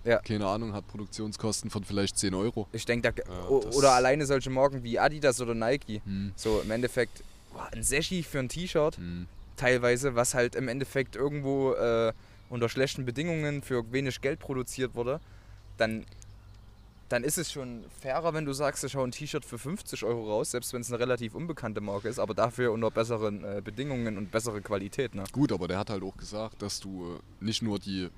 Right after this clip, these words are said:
Speaker 2: Produktionskosten hast, ne?
Speaker 1: Ja.
Speaker 2: Und den,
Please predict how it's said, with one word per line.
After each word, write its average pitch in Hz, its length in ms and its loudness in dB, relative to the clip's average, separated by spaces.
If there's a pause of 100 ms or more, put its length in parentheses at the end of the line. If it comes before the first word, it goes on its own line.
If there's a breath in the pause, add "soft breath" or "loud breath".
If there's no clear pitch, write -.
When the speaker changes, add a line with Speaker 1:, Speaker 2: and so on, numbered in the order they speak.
(120)
Speaker 2:
Produktionskosten 123 1000 -2
hast, 139 300 -4
ne? 123 240 -4 (160)
Speaker 1:
Ja. 107 340 2
Speaker 2:
Und 98 240 -4
den, 87 440 -6